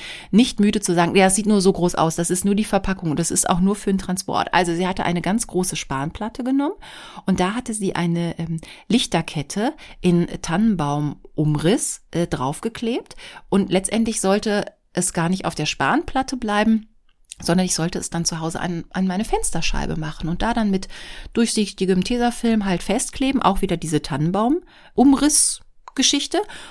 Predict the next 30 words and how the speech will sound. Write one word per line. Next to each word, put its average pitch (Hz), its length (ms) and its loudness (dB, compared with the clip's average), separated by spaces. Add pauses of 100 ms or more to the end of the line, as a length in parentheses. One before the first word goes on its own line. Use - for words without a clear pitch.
(140)
Und 208 160 4
dann 208 120 2
hatte 247 140 0
sie 214 80 2
mir 196 180 4
wunderschöne 208 520 4
Kugeln 180 400 0
dazu 147 260 -2
geschenkt 160 440 0
und 185 140 2
die 151 120 2
kann 156 160 -2
man 180 100 0
ja 277 220 2
auch 180 160 4
an 147 140 -2
so 160 80 -6
eine 143 100 -2
Fensterscheibe 147 800 -4
dran 143 260 -2
kleben. 147 380 -2 (500)
Und, 180 280 6
äh, 165 240 0 (160)
so 240 320 2
hatte 294 280 -2
sie 240 140 2
mir 226 160 6
dann 190 240 0
einen 147 380 0 (260)
wiederverwertbaren, 220 1800 -2